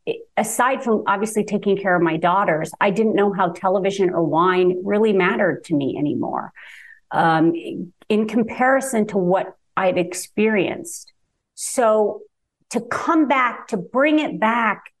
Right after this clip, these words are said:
it had to matter into me deeply, not a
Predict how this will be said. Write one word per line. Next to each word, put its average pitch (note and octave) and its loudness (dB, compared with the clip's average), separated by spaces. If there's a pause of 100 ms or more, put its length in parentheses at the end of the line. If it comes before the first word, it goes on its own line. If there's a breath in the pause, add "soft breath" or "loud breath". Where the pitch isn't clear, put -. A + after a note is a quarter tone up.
(380)
it B3 2
had C#4+ -2
to A#3+ -4
matter G3+ 2 (380)
into A3 0
me G3 2
deeply, A3+ 2
not A3 2
a - 0